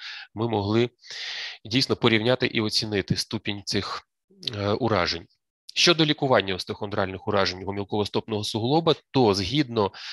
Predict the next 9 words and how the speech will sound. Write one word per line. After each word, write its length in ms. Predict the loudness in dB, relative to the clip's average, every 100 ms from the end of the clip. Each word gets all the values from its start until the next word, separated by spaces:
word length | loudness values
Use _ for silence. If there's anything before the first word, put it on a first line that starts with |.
| -12
з 380 | -8 -2 0 0
сьогоднішніми 840 | 0 0 2 0 0 -2 -2 -2 0
вимогами, 640 | 0 0 0 0 0 0
а 60 | 0
вимоги 480 | -2 -4 -2 -2
ці — 200 | -4 -6 -4
це 160 | -6
доказова 600 | -2 0 0 2 4 4
медицина, 600 | 2 0 0 0 -4 -6